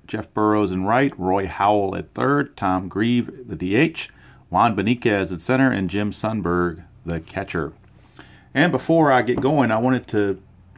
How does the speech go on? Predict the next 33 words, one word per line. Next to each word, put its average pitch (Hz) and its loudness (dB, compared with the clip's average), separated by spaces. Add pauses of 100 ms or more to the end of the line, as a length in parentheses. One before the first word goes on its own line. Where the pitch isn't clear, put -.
(140)
uh, 95 -6 (1080)
for - -4
those 104 2
that 92 0
aren't 98 -4
familiar 104 2 (240)
that 95 -6
much 95 -4
with 98 -2
Inside 90 -6
Pitch, - -2 (640)
these 156 2
cards 143 2 (1400)
are - -18
pretty - 2
good, - 0
pretty - 0
good - 2
quality, 151 6
pretty 151 -2
shiny, 135 4
pretty 139 -2
neat 127 2
looking. 139 -2 (420)
These 135 2
are 160 4
the 135 0
printed 147 2
sets 107 0
that - -8
you 107 -2
can 95 -6
buy, 87 0